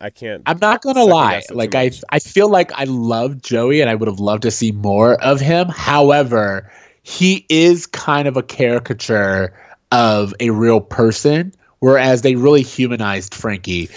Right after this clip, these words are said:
Speaker 2: so it makes sense that
Speaker 1: But that
Speaker 2: he
Speaker 1: was a choice. It was a choice to humanize one character and not the other. And I, wa-, I'm interested why.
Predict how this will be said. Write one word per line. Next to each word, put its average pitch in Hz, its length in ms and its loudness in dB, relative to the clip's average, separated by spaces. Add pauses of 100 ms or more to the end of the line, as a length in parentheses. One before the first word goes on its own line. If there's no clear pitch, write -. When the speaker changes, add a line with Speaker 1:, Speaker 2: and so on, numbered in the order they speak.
Speaker 2:
so - 160 2
it 107 100 0
makes 110 320 -2
sense 101 260 -6
that 95 120 -2
Speaker 1:
But 85 80 -6
that - 100 0
Speaker 2:
he 95 80 0
Speaker 1:
was 92 160 -2
a - 80 -4
choice. 117 680 -6
It 143 60 -6
was 143 160 -6
a 139 60 -8
choice 180 400 -6
to 170 80 -8
humanize 135 580 -8
one 117 220 -6
character 104 420 -8
and 95 100 -10
not 90 220 -14
the 90 160 -12
other. 64 340 -18
And 113 160 -10
I, 110 240 -8
wa-, 117 380 -10
I'm 123 220 -10
interested 120 500 -12
why. 104 240 -10